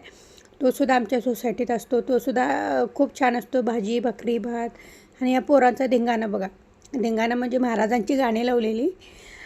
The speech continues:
आणि त्याच्यावर इतकं नाचत होती की नाही मुलं, तुम्हाला अक्षरशः खोटं वाटेल, दोन वाजेपर्यंत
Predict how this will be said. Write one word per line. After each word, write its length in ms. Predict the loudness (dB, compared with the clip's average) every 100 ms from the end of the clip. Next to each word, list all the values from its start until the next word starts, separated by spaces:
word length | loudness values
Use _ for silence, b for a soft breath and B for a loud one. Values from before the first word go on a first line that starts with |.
| B -6
आणि 100 | -4
त्याच्यावर 400 | 0 4 6 6
इतकं 640 | 4 0 2 4 6 6
नाचत 360 | 4 2 0 0
होती 180 | 0 0
की 80 | -2
नाही 140 | -2
मुलं, 380 | -2 -2 0 0 -2 -2
तुम्हाला 320 | 0 2 0 -2
अक्षरशः 480 | -4 -4 -2 0 2
खोटं 260 | 2 4 4
वाटेल, 280 | 2 2 -2
दोन 280 | 2 4 4
वाजेपर्यंत 520 | 0 -2 -4 -4